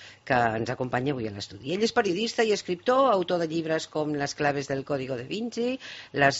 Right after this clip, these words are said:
gua-, Los guardianes del secreto o el, La guia de terror. Amb aquests títols, mm, la veritat és que sembla que en res guardi relació amb el contingut habitual del nostre programa, que so-, és un contingut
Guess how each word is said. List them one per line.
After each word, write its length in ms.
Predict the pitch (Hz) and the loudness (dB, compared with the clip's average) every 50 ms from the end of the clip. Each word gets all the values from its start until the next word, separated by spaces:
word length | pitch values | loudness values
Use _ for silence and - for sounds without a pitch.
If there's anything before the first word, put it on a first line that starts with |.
| 139 | -2
gua-, 160 | 135 147 143 127 - | -2 -2 -2 0 0
Los 180 | 175 170 151 | 0 -2 0
guardianes 480 | 139 127 120 131 160 170 170 147 117 120 | 0 -2 -2 0 0 0 0 0 -2 -2
del 160 | 135 160 175 | -2 -4 -2
secreto 680 | - - 131 - 160 160 175 170 - 190 185 185 - - - - | -4 -6 -4 -2 -2 -2 -2 -2 -2 0 0 0 0 -4 -8 -12
o 300 | - 135 131 143 170 180 - - 135 139 | -10 -6 -4 -2 -2 -2 -4 -4 -4 -4
el, 300 | 139 139 127 120 120 123 | -4 -4 -4 -6 -4 -6
La 100 | 123 127 | -6 -4
guia 220 | 127 143 156 156 160 | -2 0 2 2 2
de 80 | 143 | 2
terror. 400 | - - 123 113 123 147 139 127 - - - - - - - - - - | 0 -2 -2 0 0 0 0 0 -4 -10 -16 -16 -16 -16 -16 -18 -4 -2
Amb 160 | - 185 214 | 0 4 6
aquests 240 | 214 247 233 - - | 6 6 6 6 2
títols, 400 | 285 254 - 277 294 294 226 240 | 2 4 4 4 4 4 2 0
mm, 720 | 214 208 226 208 202 196 190 185 180 170 160 160 156 147 | 0 0 2 2 2 2 2 2 2 2 0 0 -2 -2
la 140 | 143 143 143 | 0 0 0
veritat 240 | 165 156 185 170 202 | 2 2 2 2 2
és 80 | 190 - | 2 2
que 80 | 202 | 4
sembla 320 | - 202 196 190 196 220 220 | 6 6 6 8 8 8 8
que 160 | 214 202 185 | 8 8 8
en 460 | 175 175 165 160 160 156 151 151 151 - | 10 10 10 10 8 8 6 6 4 6
res 300 | - 190 196 185 165 156 | 6 6 6 6 4 4
guardi 320 | 180 180 180 175 165 165 170 165 | 8 8 8 8 8 4 0 2
relació 400 | 165 170 170 175 - 190 175 160 | 2 2 2 2 2 2 2 2
amb 140 | 175 190 190 | 2 0 -2
el 60 | - | -2
contingut 420 | - 156 143 - 139 143 151 - 151 | -2 -2 -2 -2 -2 -2 0 2 2
habitual 320 | 147 151 156 151 143 147 | 2 2 2 2 2 2
del 160 | 139 143 147 | 2 2 0
nostre 240 | 139 143 - - 151 | 0 0 0 -2 -2
programa, 400 | - - 139 143 156 175 214 233 | -2 -2 0 2 2 4 4 2
que 160 | 214 180 156 | 2 0 -2
so-, 300 | - 143 131 127 123 - - | -2 -2 -2 -4 -4 -6 -4
és 160 | 151 151 139 | -4 -2 0
un 160 | 147 151 139 | 0 -2 0
contingut 480 | 151 151 143 151 143 147 165 160 - | -2 -2 -4 -2 2 2 2 2 0